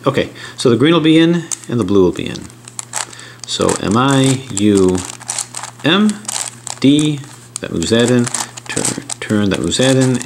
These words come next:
and bang. All right, we keep going.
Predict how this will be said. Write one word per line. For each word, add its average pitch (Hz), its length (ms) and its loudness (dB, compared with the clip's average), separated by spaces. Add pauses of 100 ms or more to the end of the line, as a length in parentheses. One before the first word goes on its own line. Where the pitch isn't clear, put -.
and 98 260 0 (460)
bang. - 200 -6 (720)
All 127 80 0
right, 185 160 0
we 156 120 4
keep 180 160 -2
going. 254 360 2